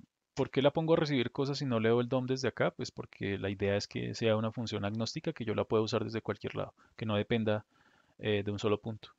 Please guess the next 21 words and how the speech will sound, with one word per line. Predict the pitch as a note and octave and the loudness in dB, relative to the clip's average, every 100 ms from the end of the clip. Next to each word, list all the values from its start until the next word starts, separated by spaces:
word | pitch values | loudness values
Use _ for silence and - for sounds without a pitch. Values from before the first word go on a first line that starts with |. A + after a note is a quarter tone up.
| - - | -20 -8
Digamos, | A#2+ G#2+ A2+ - | -4 -2 -4 -6
para | - G#2+ | -2 -2
esta | - | -4
aplicación | B2 - A2 G2+ | -8 -4 -4 -4
pues | - A2+ | -6 -6
no | A2 | -2
hay | A2 | -2
mucho | A2 G#2+ A2+ | -2 -6 -6
problema | A2 G2 F#2+ | -6 -6 -6
por | G2 - | -8 -10
ese | - G2+ | -8 -6
lado. | - - _ _ _ - - - - | -6 -8 _ _ _ -20 -20 -20 -10
Entonces | - A2+ B2+ | 0 2 2
lo | A#2 | 0
que | - | 4
voy | A2 A#2+ | 6 6
a | |
hacer, | B2+ C#3+ C3+ C3 | 6 4 4 0
eh, | B2+ C3 B2+ B2 A#2+ A#2+ A2+ - - _ _ _ _ | 0 2 2 2 2 0 -2 -10 -20 _ _ _ _
for | - A#2+ A2+ A#2+ A#2+ | -10 -6 -4 -6 -8
each, | B2+ - - - - | -12 -12 -8 -8 -8